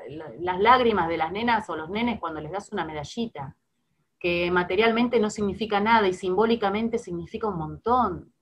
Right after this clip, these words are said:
Significa un logro, que pueden, que son capaces. Cuando son excluidos de todo, creen que son culpables. Creen que por incapacidad, pero no porque alguien se los dice.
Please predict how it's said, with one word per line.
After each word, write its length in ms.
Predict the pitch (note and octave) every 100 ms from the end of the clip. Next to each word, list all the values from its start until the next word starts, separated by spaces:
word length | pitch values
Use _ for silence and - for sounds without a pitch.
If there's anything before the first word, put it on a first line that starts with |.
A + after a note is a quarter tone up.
| _ _ _ _
Significa 640 | - G3+ G3+ G3 A#3+ B3+
un 180 | A3 G3+
logro, 680 | A#3 B3+ G3+ F3+ E3 D#3+ -
que 100 | E3
pueden, 800 | - A#3 B3+ A3+ F3+ D#3 D3+ D3+ _ _ _ _ -
que 80 |
son 240 | F#3 A#3+ A#3+
capaces. 1000 | G#3+ G3 - A#3 - F3 D3 D3 _ _ _ _ _ _
Cuando 240 | G#3 G#3 G#3
son 200 | C#4+ E4+
excluidos 400 | - C#4 D4 A#3+
de 80 | A#3+
todo, 400 | C4 A#3 G#3 G#3
creen 300 | F4 F#4 F4+
que 80 | A#3+
son 220 | - D#4
culpables. 840 | C4 - F#4 B3+ F3 D#3 - _ _ _ _ _ _ _ _ _
Creen 240 | C#4+ F4+
que 100 | D#4+
por 160 | A#3+ A3+
incapacidad, 1000 | A3 G#3+ G#3+ G#3 - G#3 C4+ D#4+ A3+ -
pero 180 | A3 A#3
no 120 | D#4+ B4+
porque 200 | A#3+ A#3
alguien 180 | G#3+ G3+
se 120 | G#3
los 100 | G3
dice. 540 | G#3 - F3+ E3 D#3+